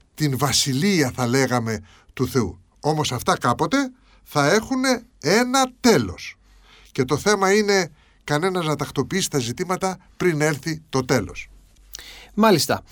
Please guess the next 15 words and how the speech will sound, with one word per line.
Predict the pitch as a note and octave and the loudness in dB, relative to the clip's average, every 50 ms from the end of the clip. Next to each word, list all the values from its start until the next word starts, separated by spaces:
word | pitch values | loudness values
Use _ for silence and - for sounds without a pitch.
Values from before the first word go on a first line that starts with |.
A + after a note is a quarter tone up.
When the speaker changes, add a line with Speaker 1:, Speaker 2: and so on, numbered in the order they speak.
| - - - - - - | -20 -20 -20 -20 -20 -8
Speaker 2:
Ε, | - D#3+ D#3+ E3 E3 D#3+ D#3+ D#3 D#3 D3+ C#3+ - | -2 2 2 4 4 4 4 4 2 2 0 0
αυτό | - D#3+ - - - | -2 0 2 0 0
που | - | 0
ξέχασα | - - - A#3+ A3+ A3+ G3+ - G#3+ G3+ F#3+ F3+ F3 E3+ - | 0 0 0 2 2 2 2 2 2 2 2 2 0 -2 0
να | E3+ E3+ E3+ | 0 2 2
ρωτήσω | E3 E3+ F#3+ G3 - G3 | 2 2 2 2 0 2
προηγουμένως | F#3 F#3 F3+ E3 E3+ G3 A3+ A#3 A3 - | 2 2 2 2 2 2 2 2 2 2
είναι | A#3+ A3+ A3+ G#3+ - | 2 2 2 0 2
μήπως | F#3+ G3+ A#3+ B3+ C4+ B3 A3+ - - - _ _ | 2 2 2 4 4 2 2 2 -2 -4 _ _
η | - E3 D#3 D#3+ D3+ - _ | -4 -2 -2 -2 -4 -6 _
Παλαιά | _ E3 D#3 D3+ D#3+ F#3+ A3+ A#3 | _ 2 4 4 6 6 4 4
Διαθήκη | F3 F3+ E3 D3 - E3+ C#3 - | 4 4 2 2 0 -4 -6 -6
που | B2+ - C#3 C3+ | -4 0 2 2
είπατε, | C3+ C3 C3 A#2 A2 - B2 C#3+ D3+ - - - - - - _ | 2 2 0 -2 -2 -2 -2 -2 -4 -8 -16 -20 -20 -20 -20 _
ε, | _ - D#3 D#3 | _ -4 -2 -2